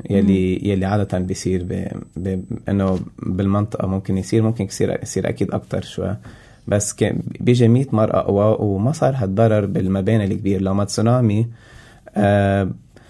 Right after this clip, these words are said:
Speaker 1: يعني صارت عندهم وقتيات تاع الزلزال، منه هالشي يعني ال-، لل-،
Speaker 2: حتى
Speaker 1: بهال-
Speaker 2: الشعب الياباني وبلوس أنجلوس بعتقد كمان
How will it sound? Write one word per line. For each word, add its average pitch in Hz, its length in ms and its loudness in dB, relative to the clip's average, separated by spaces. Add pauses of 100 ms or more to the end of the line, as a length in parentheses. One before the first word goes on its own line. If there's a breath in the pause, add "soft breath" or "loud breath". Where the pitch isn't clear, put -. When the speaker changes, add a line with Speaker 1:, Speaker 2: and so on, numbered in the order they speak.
(200 soft breath)
Speaker 1:
يعني 110 200 4
صارت 143 360 4
عندهم 127 240 4
وقتيات 104 400 2
تاع 107 140 4
الزلزال، 110 720 4 (220)
منه 156 240 4
هالشي 117 400 2
يعني 104 220 2
ال-، 92 400 -2 (100)
لل-، 98 640 0
Speaker 2:
حتى 92 240 -2
Speaker 1:
بهال- 226 500 2
Speaker 2:
الشعب 262 400 0
الياباني 196 880 2
وبلوس 196 480 -2
أنجلوس 208 500 -2
بعتقد 190 400 -4 (100)
كمان 214 420 0